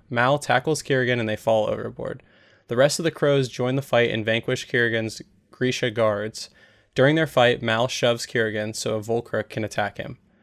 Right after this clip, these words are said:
Nina and Matthias are making plans to run away together and leave Fjorda and Ravka behind. Nina runs into one of Kirigan's soldiers at a pub.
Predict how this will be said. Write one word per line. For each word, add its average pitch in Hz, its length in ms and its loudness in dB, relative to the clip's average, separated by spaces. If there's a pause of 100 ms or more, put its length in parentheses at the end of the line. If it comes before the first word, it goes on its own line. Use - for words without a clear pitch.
(560)
Nina 139 260 2
and 139 160 2
Matthias 123 560 2
are 113 80 -2
making 113 320 -2
plans 113 440 -4
to 107 120 -6
run 110 200 -4
away 110 280 -2
together - 400 -6
and 110 220 -6
leave 117 220 -4
Fjorda 107 480 -4
and 104 160 -6
Ravka 101 360 -2
behind. 107 400 -10 (540)
Nina 139 260 2
runs 135 320 2
into 143 200 0
one 120 160 0
of 113 100 -4
Kirigan's 135 480 0
soldiers 113 500 -2
at 104 120 -4
a 98 40 -2
pub. 110 300 -4